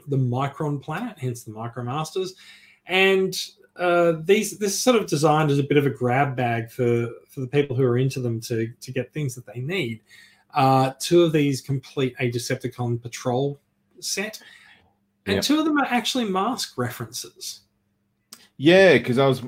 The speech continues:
Speaker 2: I was watching, I watched the, uh, video on demand of the presentation after the fact, and yeah, they said that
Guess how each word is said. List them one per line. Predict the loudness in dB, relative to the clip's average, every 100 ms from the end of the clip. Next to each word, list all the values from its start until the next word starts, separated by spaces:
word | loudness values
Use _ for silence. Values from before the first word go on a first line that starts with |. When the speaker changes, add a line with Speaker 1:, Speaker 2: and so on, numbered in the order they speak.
| 0
Speaker 2:
I | 2
was | 2
watching, | 2 0 0 -2 0 0 -2
I | -2
watched | 0 0 -2 -6
the, | -2 0
uh, | 2 0
video | -2 2 2
on | 2 0
demand | -2 0 0 0 0
of | -2 0
the | 2 2 2 0
presentation | -2 -4 -4 -2 -2 -2 -2
after | -2 -2 -8
the |
fact, | -2 0 0 -2
and | -4 2
yeah, | 2
they | 4
said | 2 4 4 4
that | 2 2